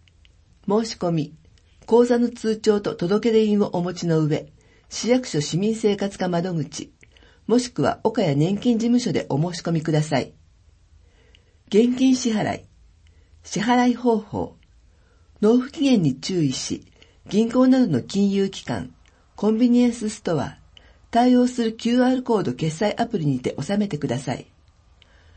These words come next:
納付期限は、納付対象月の翌月末日です。また、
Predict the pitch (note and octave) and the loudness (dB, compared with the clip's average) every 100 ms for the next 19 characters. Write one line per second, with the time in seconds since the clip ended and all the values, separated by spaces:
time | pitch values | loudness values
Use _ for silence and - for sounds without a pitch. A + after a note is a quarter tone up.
0 | - _ A3 B3+ - - B3+ F#3+ A#2+ G#2 | -20 _ 4 4 2 4 4 4 2 -4
1 | - _ _ - G#3+ B3+ - B3+ B3+ C4+ | -8 _ _ 0 2 2 0 -2 0 0
2 | G#3+ D#3 C3+ - B2 - A#3 A#3 D3+ D3+ | -2 -2 -4 -2 -4 -2 -2 0 -2 -4
3 | - E3 - C#3+ D3 - - _ _ - | -6 -10 -4 -4 -4 -8 -20 _ _ -20
4 | _ _ _ _ _ D3+ D3+ E3 | _ _ _ _ _ -2 -2 -4